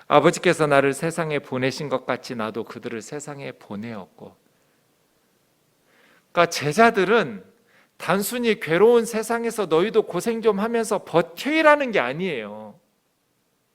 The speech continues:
매우 중요한 가치를 제자들에게 주님은 전하셨어요.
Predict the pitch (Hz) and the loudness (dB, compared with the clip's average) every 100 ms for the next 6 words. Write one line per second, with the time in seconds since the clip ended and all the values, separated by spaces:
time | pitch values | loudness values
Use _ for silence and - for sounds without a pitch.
0 | _ _ _ _ _ - 175 269 349 370 | _ _ _ _ _ -10 0 4 6 8
1 | 381 359 330 - 202 208 208 196 185 - | 10 8 6 0 -2 0 2 0 -4 -12
2 | 135 - - - 147 139 139 - 113 123 | -12 -12 -12 -10 -8 -6 -8 -8 -10 -8
3 | 117 113 107 - 110 110 107 104 - 104 | -10 -12 -14 -12 -12 -10 -12 -14 -14 -12
4 | 104 - 98 - 98 98 98 | -12 -14 -20 -18 -18 -18 -20